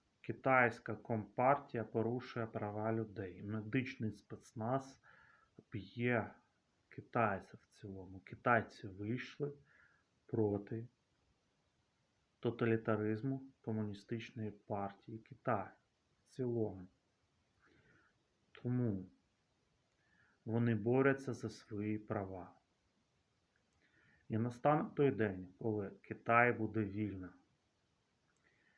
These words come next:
І той, хто боровся за Китай, Чан Кайши, в цілому був правий в тому, що комуністи то собаки. І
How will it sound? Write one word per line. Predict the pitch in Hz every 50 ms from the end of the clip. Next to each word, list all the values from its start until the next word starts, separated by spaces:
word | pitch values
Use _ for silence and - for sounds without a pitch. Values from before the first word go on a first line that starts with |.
| _ _ _ _ _ _ _ _ -
І | 120
той, | 113 - - 147 156 147 143
хто | 143 - - 135
боровся | 117 113 117 117 113 117 117 113 110 101 - - - - 104 95 92 - - _ _ _ _ _ _ -
за | 147 - - 98 101 107
Китай, | 98 - - 101 - - 107 110 107 110 117 - - -
Чан | - - - 120 107 98 95 92 92 -
Кайши, | - - 101 92 90 90 87 - - - - 120 123 - _ _ _ _ _ _ _ _ _ _ _ _ _
в | _
цілому | - - 117 110 110 110 110 110 107
був | 104 104 110 107 107
правий | - - - 135 131 127 123 117 95 92 95 - _ _ _ _ _ _
в | _ - _
тому, | - 117 110 107 101 101 98
що | - - - - - - 110 104 98 92 - _ - - - - - - _ _ - _ _ _
комуністи | _ - - 120 107 101 101 107 107 117 131 143 139 135 - - - -
то | - - - 107
собаки. | 107 - - 120 107 98 101 107 95 98 - - - - - _ _ _ _ _ _ _ _ _ _ _ _ _ _ _ _ _ _ _ _ _ _ _ _ - _ _ _ _ _ _ _ _ _ _ _ _ _ _ _ _ _ _ _ -
І | - 113